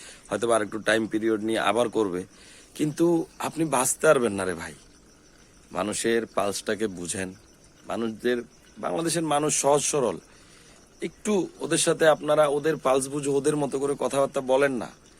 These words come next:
কলিজা কাটি খাওয়াই দিবে আপনাদেরকে, কলিজা। কেন শুধু শুধু পুরো জনগণকে against-এ নিয়ে নিজেদের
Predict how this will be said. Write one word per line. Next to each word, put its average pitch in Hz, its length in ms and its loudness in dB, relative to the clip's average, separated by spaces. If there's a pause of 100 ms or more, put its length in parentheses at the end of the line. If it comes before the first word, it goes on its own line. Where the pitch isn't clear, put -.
(280)
কলিজা 160 300 2
কাটি 160 220 2
খাওয়াই 139 260 6
দিবে 123 200 2
আপনাদেরকে, 104 460 -4
কলিজা। 107 420 -4 (840)
কেন 160 320 4
শুধু 147 240 -4
শুধু 147 240 -6
পুরো 139 280 2
জনগণকে 131 760 2
against-এ 123 420 -2
নিয়ে 127 440 -2
নিজেদের 120 540 0